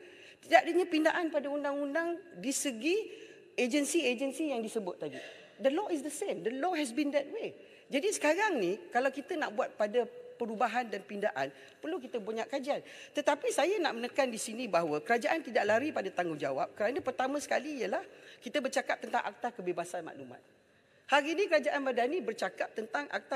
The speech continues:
Kebebasan Maklumat. Perlunya pindaan dilakukan. Tetapi mungkin tak sempat pada tahun ni, mungkin insya-Allah pada tahun depan.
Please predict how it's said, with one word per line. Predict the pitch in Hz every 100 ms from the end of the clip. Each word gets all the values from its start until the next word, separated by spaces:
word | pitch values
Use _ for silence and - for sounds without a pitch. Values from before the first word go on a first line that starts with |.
| 262
Kebebasan | 233 240 254 262 247
Maklumat. | - 349 - - - - - _
Perlunya | 254 262 285 311
pindaan | 320 254 240 233 277 277
dilakukan. | 220 220 208 - 330 330 170 123 - - _
Tetapi | 202 226 277
mungkin | 277 247 285 -
tak | -
sempat | 226 - -
pada | 208 180
tahun | 190 180
ni, | 208 269
mungkin | 202 190 240
insya-Allah | 214 196 202
pada | 208 202
tahun | 202 202
depan. | - -